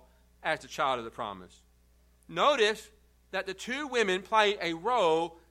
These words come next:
in Paul's argument, both Sarah and Rebekah. Sarah, the wife of Abraham, and Rebekah, the wife of Isaac.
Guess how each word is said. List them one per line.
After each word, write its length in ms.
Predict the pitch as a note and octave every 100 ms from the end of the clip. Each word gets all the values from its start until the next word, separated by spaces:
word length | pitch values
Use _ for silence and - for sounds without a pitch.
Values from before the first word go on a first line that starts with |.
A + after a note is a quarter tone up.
| _ -
in 160 | E3+
Paul's 340 | E3 F3+ E3+ F3
argument, 460 | G#3 B3 F#3+ G#2 F#2 _ _ _ _ _
both 220 | F3 F#3
Sarah 520 | - - B3+ A3 F#3 -
and 140 | F3
Rebekah. 480 | F3+ E3 F#3 F3 G2+ - _ _ _ _
Sarah, 240 | D3 D#3 F#3+
the 80 |
wife 280 | F#3+ G3 G3+
of 120 | G#3 -
Abraham, 680 | F#3 F3+ E3 E3 D#3+ F3 - _ _ _ _ _
and 180 | D#3 E3
Rebekah, 400 | D#3+ E3 E3 E3+
the 140 | E3+ - _ _
wife 360 | C#3+ D3+ D3+ E3
of 100 | D#3+ D#3
Isaac. 400 | E3 E3 A2